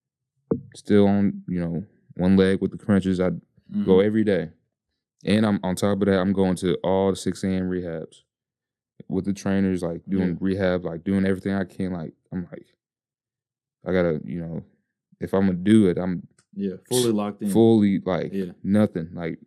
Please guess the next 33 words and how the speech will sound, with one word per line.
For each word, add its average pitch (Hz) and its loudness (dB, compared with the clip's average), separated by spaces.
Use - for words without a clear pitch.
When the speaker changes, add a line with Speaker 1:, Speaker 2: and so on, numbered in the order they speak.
Speaker 1:
nothing 107 2
but 98 2
this. 92 0
Speaker 2:
Mm-hmm. 92 -10
Speaker 1:
Like, 92 -6
it's 95 -8
gonna 90 -8
be 87 -4
this 104 2
in 98 -2
school, 95 -6
like, 78 -10
that's 90 -12
it. 92 -8
So - -6
I'm 92 2
going 85 0
to 82 -2
six 101 -4
A 101 0
Ms 92 -4
lift, 98 0
I - -6
mean, 90 -6
six - -6
A - -2
M 95 0
rehab, 92 -2
going 87 -4
to 85 -2
all 98 2
the 98 -2
workouts, 92 -4